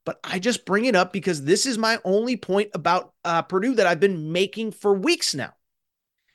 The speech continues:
If Zach Edey gets in foul trouble, you could be in trouble. And that was why I said, "Listen,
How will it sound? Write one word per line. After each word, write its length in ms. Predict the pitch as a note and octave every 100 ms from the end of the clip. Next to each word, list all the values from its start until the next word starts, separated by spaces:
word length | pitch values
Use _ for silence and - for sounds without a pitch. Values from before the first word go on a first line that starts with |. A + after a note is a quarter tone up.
| -
If 120 | A#2+
Zach 380 | A2+ D3+ F3+ B3
Edey 300 | A#3 C4 C4+
gets 220 | G#3 A#3+
in 80 | C4+
foul 280 | - D#4 D#4+
trouble, 380 | - D#3 G#2 - _ _ _ _ _ _ -
you 220 | C3+ A3+
could 200 | A#3 A3+
be 140 | D3
in 160 | D3+ G3
trouble. 400 | - D#4+ B3+ - _ _ _ _ _ F3+
And 200 | E3 D3+
that 200 | F#3 A3+
was 160 | B3
why 240 | A#3+ E4+ C4+
I 100 | D#3+
said, 220 | - E3
"Listen, 420 | D4+ G#4+ A#3+ G2+